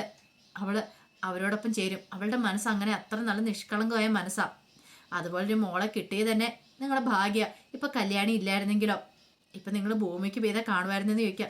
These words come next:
"ശരിയാ മോളെ, അത് ശരിയായിട്ടുള്ള കാര്യാ. കല്യാണി ഇല്ലായിരുന്നെങ്കിൽ ഞാനിപ്പോ ജീവനോടെ കാണത്തില്ലായിരുന്നു" പറയണം.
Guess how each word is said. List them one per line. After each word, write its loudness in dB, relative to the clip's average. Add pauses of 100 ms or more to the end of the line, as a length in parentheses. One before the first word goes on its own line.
(140)
"ശരിയാ -6
മോളെ, 0 (340)
അത് -4
ശരിയായിട്ടുള്ള 2
കാര്യാ. 2 (120)
കല്യാണി 0
ഇല്ലായിരുന്നെങ്കിൽ 2 (340)
ഞാനിപ്പോ 0
ജീവനോടെ 0
കാണത്തില്ലായിരുന്നു" 0
പറയണം. -2